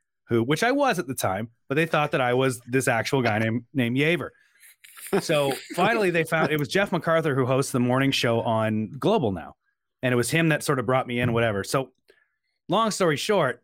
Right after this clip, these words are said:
Speaker 1: uh, my very first show that I did on my own, that I created, that I produced, and that I made myself was called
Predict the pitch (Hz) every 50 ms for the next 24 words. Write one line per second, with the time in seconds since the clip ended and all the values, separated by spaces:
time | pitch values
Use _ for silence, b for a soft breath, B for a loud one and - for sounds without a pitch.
0 | - - 131 131 127 127 123 120 - _ _ _ _ _ - 143 143 143 120 107
1 | 160 185 208 208 170 - - 180 165 160 - - - - 175 165 160 156 139 139
2 | 131 123 120 120 143 135 120 110 110 110 104 - - 156 170 175 160 135 120 110
3 | 117 139 147 - - 151 135 135 131 131 113 120 113 110 107 - - 131 120 117
4 | 123 131 123 - 123 107 113 107 107 110 117 117 110 107 104 101 - - 160 151
5 | 127 110 - _ _ _ _ _ _ - 113 107 - - - 196 170 131 131 123